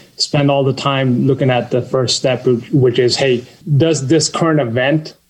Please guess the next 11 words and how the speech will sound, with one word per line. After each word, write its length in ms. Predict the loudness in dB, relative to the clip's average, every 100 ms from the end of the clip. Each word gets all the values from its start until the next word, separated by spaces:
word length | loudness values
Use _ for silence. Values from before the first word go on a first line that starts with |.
| _ _
fall 300 | -4 0 0
within 280 | 0 0 0
the 80 | 0
definition 680 | 0 0 0 0 2 2
of, 300 | 2 0 -6
uh, 300 | -2 0 0
force 280 | 0 -2 2
majeure 360 | 2 2 0 0
in 100 | 2
my 160 | 2
lease?" 640 | 2 2 0 -2 -4 -12